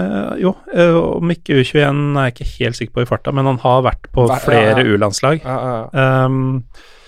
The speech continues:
Speaker 1: han har, eh, jo, han har elleve U tjueén-landskamper.
Speaker 2: Ja, ikke
Speaker 1: Så,
Speaker 2: sant.
Speaker 1: og han har vært med på alle U-landslaga siden U femten. Så,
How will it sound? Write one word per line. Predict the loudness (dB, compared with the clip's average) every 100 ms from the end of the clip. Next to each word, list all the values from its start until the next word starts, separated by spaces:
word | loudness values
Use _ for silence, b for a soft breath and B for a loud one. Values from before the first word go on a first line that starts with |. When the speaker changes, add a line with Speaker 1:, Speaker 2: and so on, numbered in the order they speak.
| b b b -8
Speaker 1:
han | -2 0
har, | 0 2 4 4
eh, | 2 2 2
jo, | 2
han | 2
har | 0
elleve | 2 4 4
U | 4
tjueén-landskamper. | 2 2 0 -4 -8 -8 -10 -10 -8
Speaker 2:
Ja, | -8 -8
ikke | -12 -2
Speaker 1:
Så, | 2
Speaker 2:
sant. | 2 2 0
Speaker 1:
og | 0
han | 0
har | 0
vært | 0
med | -4
på | -2 0
alle | 2 2
U-landslaga | 0 -4 -2 -2 -2
siden | -4 -4 -4 -4
U | -4 -2
femten. | -2 -4 -8 -12 -12 -20 -20 -20 -20 -20 -20 -20 -20 -20
Så, | -4 2